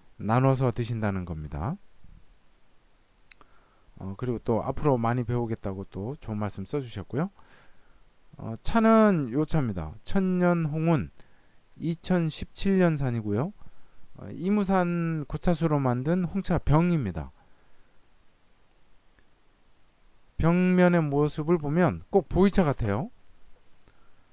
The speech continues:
자, 이거를 한 십 그램 정도 뜯어서, 어, 자사호에다가 우리시네요.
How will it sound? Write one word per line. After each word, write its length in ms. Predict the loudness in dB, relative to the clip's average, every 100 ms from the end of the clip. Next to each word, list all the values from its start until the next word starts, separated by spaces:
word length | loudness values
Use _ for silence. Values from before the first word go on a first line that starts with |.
| -20
자, 120 | -14 -8
이거를 760 | 0 6 8 8 6 4 4
한 160 | 0 -2
십 180 | -4 0
그램 260 | 4 4
정도 300 | 2 0 0
뜯어서, 840 | 0 0 2 2 4 4 4 2 -4 -18 -20 _ _ _ -8
어, 140 | -6
자사호에다가 1080 | -2 0 2 4 6 6 8 6 4 0 0
우리시네요. 720 | -2 -4 -4 -2 0 -2